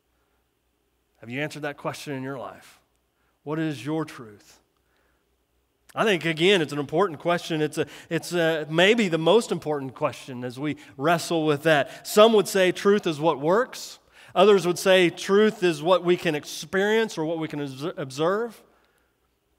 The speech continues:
The rational thinker would, would say truth is what we can prove by reason.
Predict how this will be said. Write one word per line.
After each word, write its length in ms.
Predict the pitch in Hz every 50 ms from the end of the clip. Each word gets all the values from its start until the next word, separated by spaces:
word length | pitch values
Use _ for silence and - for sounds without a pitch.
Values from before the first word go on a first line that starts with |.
| _ _ _ _ _ _ _ _ -
The 100 | 151 165
rational 640 | 156 160 165 185 190 - - - 208 202 202 190
thinker 500 | 175 - 202 196 196 190 - 208 214 208
would, 220 | 196 170 165 151 - - - -
would 300 | - 165 170 175 170 160
say 240 | - - - 180 170
truth 340 | 165 - - 202 202 202 -
is 140 | 175 151 151
what 140 | 170 185 170
we 100 | 170 160
can 180 | - 160 143
prove 480 | 135 - - 175 180 190 202 208 185 151
by 180 | 156 160 147
reason. 500 | 143 143 143 165 185 214 214 190 233 233